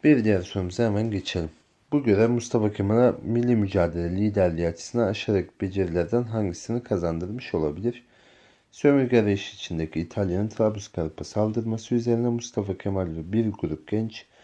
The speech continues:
Osmanlı subayı Trablusgarp'a giderek yerli halkı İtalyanlara karşı teşkilatlandırıp direnişe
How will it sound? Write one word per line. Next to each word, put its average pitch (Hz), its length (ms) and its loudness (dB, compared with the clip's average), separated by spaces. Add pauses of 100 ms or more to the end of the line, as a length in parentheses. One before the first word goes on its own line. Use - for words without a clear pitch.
(360)
Osmanlı 104 440 0
subayı 85 380 -4
Trablusgarp'a 92 760 -2
giderek 113 520 -2 (440)
yerli 117 380 4
halkı 110 420 2
İtalyanlara 98 800 0
karşı - 320 -4
teşkilatlandırıp 95 960 -4
direnişe 101 580 -2